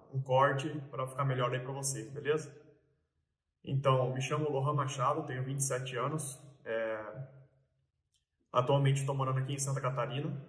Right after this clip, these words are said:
que é onde é a origem da família do meu pai. A família do meu pai, tanto da minha avó quanto do meu avô, são catarinenses.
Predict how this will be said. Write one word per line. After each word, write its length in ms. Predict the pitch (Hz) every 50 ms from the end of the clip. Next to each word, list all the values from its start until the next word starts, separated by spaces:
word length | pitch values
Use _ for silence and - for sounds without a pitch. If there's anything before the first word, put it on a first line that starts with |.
| - - - -
que 100 | - 127
é 60 | 120 120
onde 260 | 123 131 135 131 131 127 123 117 110 - - - - - - - -
é 60 | -
a 60 | 123 123
origem 360 | 127 131 127 127 135 131 123
da 180 | 123 120 120
família 280 | - 139 135 127 131 131
do 100 | 127 131
meu 200 | 127 123 117 113
pai. 240 | - 117 113 127 156
A 1120 | 165 - - - - - - - - _ _ _ _ _ _ _ _ _ _ _ _ -
família 220 | - 120 123 127
do 80 | 127 131
meu 200 | 135 127 127 131
pai, 240 | 131 123 135 139 135
tanto 240 | 147 143 139 143
da 140 | 143 139 131
minha 160 | 131 135 131
avó 320 | 123 131 131 127 131 131 135 -
quanto 220 | - 127 131 131 -
do 100 | 147 139
meu 180 | 131 127 123
avô, 480 | 127 127 - 123 127 131 - - - -
são 200 | - - - 127
catarinenses. 840 | 127 131 123 - 127 123 117 117 113 127 151 160 - - - -